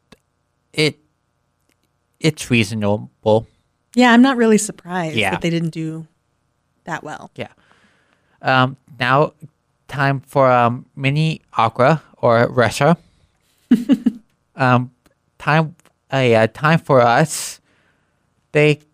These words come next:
Speaker 1: scored, uh, seventy-two points, and that's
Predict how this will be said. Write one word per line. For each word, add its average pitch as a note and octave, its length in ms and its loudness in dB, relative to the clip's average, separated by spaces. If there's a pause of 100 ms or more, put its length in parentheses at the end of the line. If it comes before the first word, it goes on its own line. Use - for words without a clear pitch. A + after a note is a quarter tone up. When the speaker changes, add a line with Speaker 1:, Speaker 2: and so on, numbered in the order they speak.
Speaker 1:
scored, C3+ 1080 2
uh, A#2+ 360 -2
seventy-two D#3 920 -8
points, - 880 -6
and C3 420 -2
that's - 340 -2